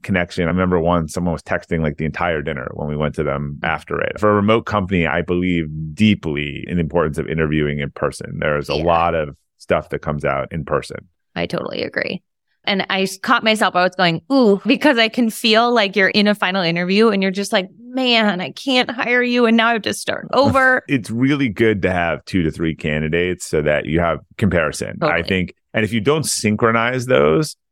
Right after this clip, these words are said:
Speaker 1: then it's even harder to compare. I think you're like, "Oh, liked Sam." And then you interview Sarah and you're like, "Oh, love Sarah." It,
Speaker 2: Well,
Speaker 1: it
Speaker 2: the
Speaker 1: just
Speaker 2: recency
Speaker 1: becomes
Speaker 2: bias shows up.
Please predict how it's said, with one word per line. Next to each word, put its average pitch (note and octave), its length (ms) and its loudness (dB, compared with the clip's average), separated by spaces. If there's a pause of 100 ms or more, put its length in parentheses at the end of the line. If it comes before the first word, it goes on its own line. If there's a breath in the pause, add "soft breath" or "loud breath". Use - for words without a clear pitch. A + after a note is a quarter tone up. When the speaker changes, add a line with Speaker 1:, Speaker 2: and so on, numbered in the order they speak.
Speaker 1:
then A2 180 2
it's A2 160 -2
even G2 180 4
harder F2 300 2
to D#2 80 0
compare. D2 420 -4
I D2+ 120 -2
think - 280 -2 (300)
you're A#2 120 4
like, G#2+ 180 0
"Oh, F#2 360 2 (600)
liked C3 400 0
Sam." G2+ 640 -2 (300)
And G#2+ 320 0
then A2+ 160 4
you A#2+ 80 2
interview A2 320 4
Sarah A#2 480 2
and E2+ 80 -2
you're F2 100 0
like, E2 220 -2
"Oh, D#2+ 340 0
love A#2 300 0
Sarah." G1+ 400 -2 (260)
It, G2+ 100 -2
Speaker 2:
Well, F#3+ 100 2
Speaker 1:
it F3 40 4
Speaker 2:
the F#3+ 60 4
Speaker 1:
just F#3 100 2
Speaker 2:
recency A#3+ 260 2
Speaker 1:
becomes F#3 240 2
Speaker 2:
bias C#3+ 360 -2
shows - 260 -10
up. - 160 -4